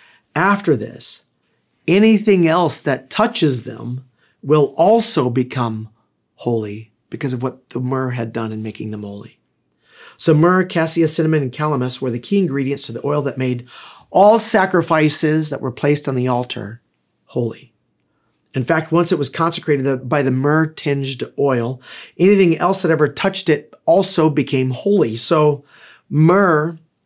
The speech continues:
applied to the place of sacrifice transferred holiness from the altar to the thing that was laid upon it. It commuted holiness,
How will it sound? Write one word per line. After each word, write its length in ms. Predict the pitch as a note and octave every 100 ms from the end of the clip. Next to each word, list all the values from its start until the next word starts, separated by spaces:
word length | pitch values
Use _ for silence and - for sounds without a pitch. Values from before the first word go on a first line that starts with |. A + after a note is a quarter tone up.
| -
applied 580 | B2 - D3+ D3 D3 -
to 100 | -
the 80 |
place 280 | B2+ C3 A2+
of 80 | A#2
sacrifice 680 | - E3 E3+ E3+ E3 D#3+ - - - - -
transferred 840 | - G3+ G3+ A3+ G#3 - F3+ E3
holiness 1300 | D3+ A#2+ - G#3 A#3+ E3+ A#2 G#2+ - D3+ - - - _ _ _ _ _ _ _ _
from 440 | - - G3+ A#3
the 120 | A#3
altar 400 | C#3+ B2+ B2+ D3
to 160 | C#3 -
the 120 | C3
thing 180 | B2+ C#3
that 100 | C3
was 140 | A#2+
laid 240 | B2+ A#2+ A#2+ -
upon 320 | - B2+ B2+
it. 220 | - _ _ _ _ _ _ _ -
It 240 | D#3 D#3
commuted 580 | - D#3 E3+ A3+ G3+ C3 A#2+ -
holiness, 800 | - C3 A2+ G#2 - - -